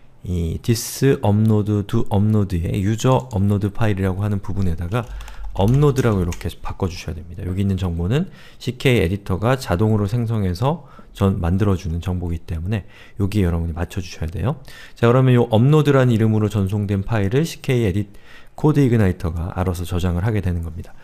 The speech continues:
그럼 다시 한번 시도를 해볼게요. 자, 이렇게 껐다가 다시 켜고요. 업로드를 선택하고 파일 선택을 한 다음에 생활 코딩,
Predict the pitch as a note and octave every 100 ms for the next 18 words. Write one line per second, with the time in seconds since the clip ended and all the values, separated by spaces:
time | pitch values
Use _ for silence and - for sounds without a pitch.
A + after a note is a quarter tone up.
0 | - - G2+ G2 G2+ C#3+ C3 C3 C3+ B2+
1 | - - G2 F#2+ G#2+ - E2+ G#2 - -
2 | - - - _ - - - - - -
3 | - - - - - - - F2+ - -
4 | - - - - - - - - F2+ -
5 | - G2 - E2 F#2+ C3+ - - - F2+
6 | - - A2 E2+ D#2+ D3 - - - -
7 | - - - F#2 G2+ G2 F#2 F2+ F#2+ F2
8 | E2+ E2+ E2+ A2+ F#3 - - - - A2
9 | G#2+ G2 - F2+ F#2+ F#2 E2 D#2+ G2+ D3+
10 | C#3 B2 G#2 - -